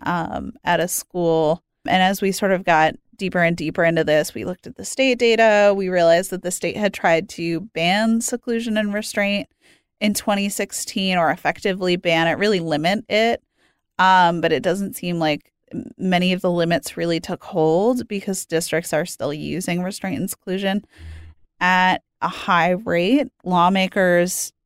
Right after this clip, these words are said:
attempted to limit restraint and seclusion only in the use of emergencies when a student, uh,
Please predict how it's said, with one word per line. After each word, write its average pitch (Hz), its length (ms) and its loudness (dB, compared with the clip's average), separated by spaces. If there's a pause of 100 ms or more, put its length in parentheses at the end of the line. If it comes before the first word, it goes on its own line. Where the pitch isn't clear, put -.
(420)
attempted 185 540 0
to - 100 -8
limit 170 400 0
restraint 170 480 -4
and 98 100 -4
seclusion 151 720 -2 (120)
only 214 440 0
in 170 480 -2
the - 80 -12
use 151 260 -6
of 156 120 -6
emergencies 151 840 -2
when 151 140 0
a 151 80 0
student, 170 500 -6 (600)
uh, 143 500 4